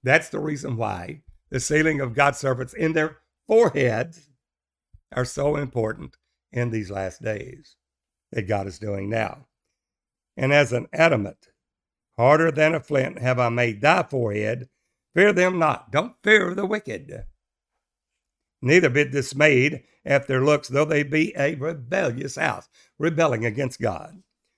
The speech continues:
Moreover, he said unto me, "Son of man, all my words that I shall speak unto thee,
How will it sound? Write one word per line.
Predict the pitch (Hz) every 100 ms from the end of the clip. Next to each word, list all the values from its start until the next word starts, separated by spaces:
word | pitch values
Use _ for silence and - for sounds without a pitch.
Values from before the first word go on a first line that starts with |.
| _ _
Moreover, | 143 156 165 131
he |
said | 123 131 113
unto | 104
me, | 101 107
"Son | 139 131 123
of | 110
man, | 110 135 147 _ _ -
all | 135 165
my | 160 156
words | 151 156 135
that | 143 135
I | 127
shall | 127 127
speak | - 165 165 147
unto | 156 139
thee, | 117 113 139 147